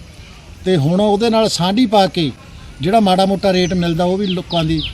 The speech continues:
ਸੰਗੀ ਖੁੱਟਣ ਜਾ ਰਿਹਾ। ਇਹਨੂੰ ਕਿਹਾ ਵੀ ਖੇਤੀ ਸੈਂਟਰ, ਇਹ ਤੇਰੇ ਵਪਾਰ 'ਚੋਂ ਬਾਹਰ ਹੋਵੇ। ਤੇ ਜਿਹੜੀ ਜੁੰਡਲੀ ਬਣੀ ਹੋਈ ਹੈ, ਇਹ ਲੋਕਾਂ ਦੇ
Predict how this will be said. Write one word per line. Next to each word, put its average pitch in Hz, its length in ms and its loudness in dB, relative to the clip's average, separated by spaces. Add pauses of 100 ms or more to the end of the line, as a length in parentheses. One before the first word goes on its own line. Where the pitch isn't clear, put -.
(100)
ਸੰਗੀ 151 420 -2
ਖੁੱਟਣ 175 380 -4
ਜਾ 143 180 -2
ਰਿਹਾ। 156 120 -4
ਇਹਨੂੰ 170 140 -6
ਕਿਹਾ 147 220 -4
ਵੀ 156 120 -4
ਖੇਤੀ 156 480 -4
ਸੈਂਟਰ, 147 520 -4 (500)
ਇਹ 180 120 0
ਤੇਰੇ 180 160 -2
ਵਪਾਰ 151 360 -4
'ਚੋਂ 160 160 -6
ਬਾਹਰ 139 260 -2
ਹੋਵੇ। 165 340 -2 (560)
ਤੇ 160 100 -2
ਜਿਹੜੀ 175 220 0
ਜੁੰਡਲੀ 156 440 0
ਬਣੀ 165 300 0
ਹੋਈ 160 200 2
ਹੈ, 143 120 -2 (440)
ਇਹ 180 120 2
ਲੋਕਾਂ 170 440 -2
ਦੇ 175 240 -2